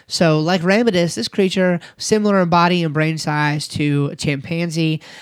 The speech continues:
claimed to be over a million years older, though, than Ramidus, uh, at about five to six million years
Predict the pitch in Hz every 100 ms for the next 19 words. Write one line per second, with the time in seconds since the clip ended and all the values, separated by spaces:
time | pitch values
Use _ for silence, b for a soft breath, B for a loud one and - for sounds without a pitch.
0 | B - 240 302 233 196 180 170 175 208
1 | 196 175 165 160 190 226 165 98 67 143
2 | _ B B 147 147 127 98 80 - 131
3 | 117 147 160 156 131 - 165 156 151 -
4 | 151 - 143 170 214 170 143 139 143 139
5 | 143